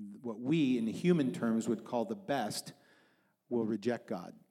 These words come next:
And so the gospel in that sense, the, the bad news is, is kind of scandalous because it does, it violates all of our rules of human fairness.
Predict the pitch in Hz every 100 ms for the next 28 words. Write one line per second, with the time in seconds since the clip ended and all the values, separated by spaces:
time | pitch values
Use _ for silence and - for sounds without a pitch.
0 | - _ _ _ _ 107 117 - 127 117
1 | 127 151 170 - 131 120 123 143 143 -
2 | 110 107 - - - 110 98 113 110 101
3 | 139 143 139 147 135 120 110 - 117 107
4 | 98 - - - _ 123 113 - - 147
5 | 165 139 - 131 131 117 90 - - -
6 | - - _ _ _ _ _ _ _ 104
7 | - 120 - 123 117 - - 127 117 143
8 | 135 135 127 117 151 143 131 123 139 127
9 | 131 120 117 113 123 120 113 - 123 113
10 | 101 - 117 104 95 -